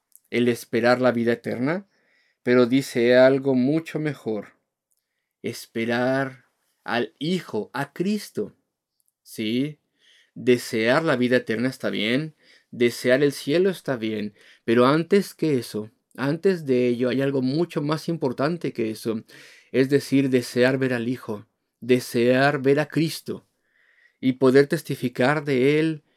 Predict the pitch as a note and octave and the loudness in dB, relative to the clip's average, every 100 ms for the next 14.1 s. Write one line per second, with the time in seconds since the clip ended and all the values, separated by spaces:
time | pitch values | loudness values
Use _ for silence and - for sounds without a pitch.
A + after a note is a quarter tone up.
0 | _ _ _ _ _ _ _ _ - _ | _ _ _ _ _ _ _ _ -20 _
1 | - B2 B2+ B2 - D3+ D#3+ D#3 C#3+ C3+ | -4 0 0 -2 -2 0 0 -4 -4 -2
2 | B2+ C#3 D3+ C3+ B2+ C#3 C#3+ C#3 C3 C3+ | -2 -2 -2 0 2 0 -2 -2 0 0
3 | B2 C#3 D#3+ D3+ B2 - C3 B2 A2+ G#2 | -2 -4 -4 -2 -4 -4 -4 -4 -4 -8
4 | G2+ _ _ _ _ - B2 A#2 - B2 | -10 _ _ _ _ 0 2 2 2 2
5 | B2+ D3 E3 F#3 E3 C3+ - C#3 C#3+ C3+ | 4 4 4 2 2 0 0 2 2 -2
6 | B2 - G#2+ G2+ - F#2 _ _ _ _ | -8 -8 -10 -10 -12 -18 _ _ _ _
7 | _ _ _ _ _ _ _ _ _ _ | _ _ _ _ _ _ _ _ _ _
8 | _ _ _ - A#2+ B2+ - D#3 E3+ D#3 | _ _ _ -4 2 2 2 0 0 0
9 | - - - C3 A#2 A2 A2+ - _ _ | -2 -4 0 4 4 2 -2 -12 _ _
10 | - B2+ B2 D#3 C#3+ A#2+ C3+ B2 C3 B2 | -4 -2 0 2 2 2 -2 -4 -2 2
11 | B2 A2+ A2+ A2+ G#2+ B2+ B2+ A2 G#2 A2 | 2 0 -2 -4 -2 -2 -2 -4 -4 0
12 | A#2+ A2 G2+ _ _ _ _ _ _ _ | 0 0 -6 _ _ _ _ _ _ _
13 | _ - - B2 B2 B2 A#2+ B2 B2 E3 | _ -20 -4 -4 0 0 2 0 -2 -6
14 | G3 | -6